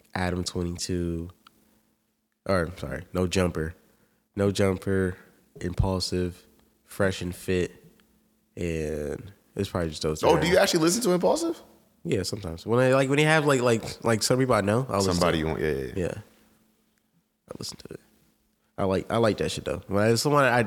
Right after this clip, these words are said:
Speaker 1: I know and I've never heard them talk about some shit on, like, whatever platform they're on,
Speaker 2: Mm-hmm.
Speaker 1: I, I wanna tune in for that.
Speaker 2: I noticed that a lot of my
Speaker 1: 'Cause that, that's really relatable.
Speaker 2: What?
Speaker 1: Like, when you hear, when you hear, like, like, let's say, like, like, Kai Cenat,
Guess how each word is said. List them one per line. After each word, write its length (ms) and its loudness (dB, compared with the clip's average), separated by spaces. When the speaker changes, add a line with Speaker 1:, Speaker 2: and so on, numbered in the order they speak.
Speaker 1:
I 160 4
know 240 4
and 80 4
I've 80 2
never 220 4
heard 180 4
them 100 0
talk 180 0
about 200 2
some 160 -2
shit 360 0
on, 220 2
like, 220 2
whatever 420 2
platform 480 -2
they're 140 4
on, 160 2
Speaker 2:
Mm-hmm. 220 2
Speaker 1:
I, 100 2
I 180 2
wanna 220 2
tune 220 -4
in 80 0
for 180 -6
that. 100 -8
Speaker 2:
I 140 2
noticed 340 2
that 100 4
a 60 4
lot 240 6
of 100 2
my 400 2
Speaker 1:
'Cause 120 0
that, 440 2
that's 320 2
really 180 2
relatable. 440 0
Speaker 2:
What? 280 0
Speaker 1:
Like, 120 2
when 100 2
you 60 2
hear, 300 2
when 160 0
you 120 2
hear, 180 4
like, 240 2
like, 280 0
let's 120 -4
say, 120 -2
like, 200 -4
like, 200 -6
Kai 240 0
Cenat, 340 -6